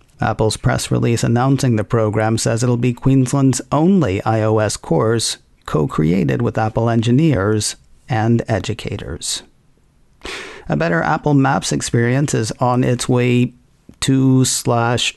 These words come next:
for Italy. Apple started offering improved maps for select regions a few years ago, bringing more detail,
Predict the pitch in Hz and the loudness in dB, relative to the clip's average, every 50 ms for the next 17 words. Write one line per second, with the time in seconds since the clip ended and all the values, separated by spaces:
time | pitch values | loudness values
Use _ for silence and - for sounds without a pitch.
0 | _ - - - - - 135 131 127 127 127 123 123 - - - - 135 - 165 | _ -18 -20 -6 -2 0 2 2 2 2 2 0 0 -2 -4 -4 -2 0 0 2
1 | 147 117 98 101 107 113 131 131 107 - - - _ _ _ _ _ _ _ _ | 2 2 2 2 2 2 0 0 -2 -4 -10 -18 _ _ _ _ _ _ _ _
2 | _ _ - - 113 110 - 127 110 - - 123 117 110 110 110 113 120 120 - | _ _ -4 -4 -4 -2 -2 -2 -2 -2 -2 -2 -2 0 0 0 0 0 -2 -2
3 | 135 123 120 117 113 110 - - 143 135 127 123 113 - - 117 113 117 120 - | -2 0 0 0 0 -2 0 0 0 2 0 0 -2 -2 -2 0 0 0 -2 -4
4 | - - - 120 - - 123 120 120 117 113 - - 117 113 113 - - 131 123 | -6 -6 -6 -4 -2 -2 0 0 0 -2 -2 -2 0 0 0 0 0 0 0 0
5 | 117 117 - 127 120 117 113 107 110 117 131 135 139 135 - 107 104 95 92 95 | 0 0 0 0 2 2 2 2 2 2 2 0 0 -2 -2 -2 -2 0 0 0
6 | 98 104 117 127 - - - - 117 113 113 117 113 113 113 117 123 123 123 123 | 2 2 0 0 -2 -6 -8 -6 -4 -2 0 2 2 4 4 4 2 2 2 0
7 | 120 127 127 127 127 123 - 113 101 98 95 95 101 107 117 - | 2 2 2 2 2 0 0 -2 -2 0 0 0 0 0 -2 -2